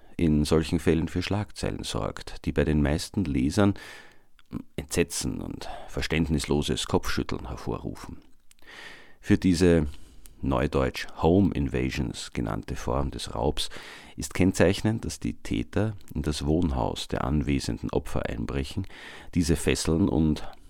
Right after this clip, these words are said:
meist durch Anwendung physischer und psychischer Gewalt dazu bringen,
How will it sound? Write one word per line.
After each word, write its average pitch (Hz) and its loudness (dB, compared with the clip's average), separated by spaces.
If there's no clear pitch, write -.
meist - -2
durch - -2
Anwendung 73 2
physischer 85 0
und 71 -6
psychischer 76 0
Gewalt 50 0
dazu - -2
bringen, - 0